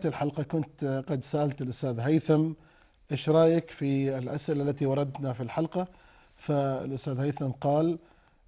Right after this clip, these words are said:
أنه الأسئلة كانت متوسطة،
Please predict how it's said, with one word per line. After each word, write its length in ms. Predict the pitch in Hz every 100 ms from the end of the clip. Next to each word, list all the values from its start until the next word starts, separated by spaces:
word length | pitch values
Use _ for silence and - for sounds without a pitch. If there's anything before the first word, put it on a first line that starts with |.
| -
أنه 640 | 143 143 139 135 135 127
الأسئلة 720 | 127 127 127 131 165 185 165 151
كانت 380 | 165 170 165
متوسطة، 800 | 165 156 156 160 - 139 117 101